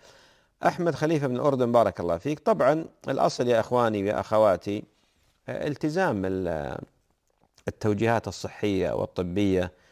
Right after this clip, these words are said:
آه، فيما يتعلق بجائحة كورونا، ومن جملة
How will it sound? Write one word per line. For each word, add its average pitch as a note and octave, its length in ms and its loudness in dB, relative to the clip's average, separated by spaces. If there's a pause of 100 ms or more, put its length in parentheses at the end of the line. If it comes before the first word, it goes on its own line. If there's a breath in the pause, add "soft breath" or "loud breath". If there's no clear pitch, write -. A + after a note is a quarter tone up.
(300 soft breath)
آه، - 100 -8
فيما G#2+ 280 0
يتعلق G2+ 480 0
بجائحة F#2+ 520 0
كورونا، G2+ 680 -2 (520 soft breath)
ومن A#2+ 220 0
جملة D3 300 2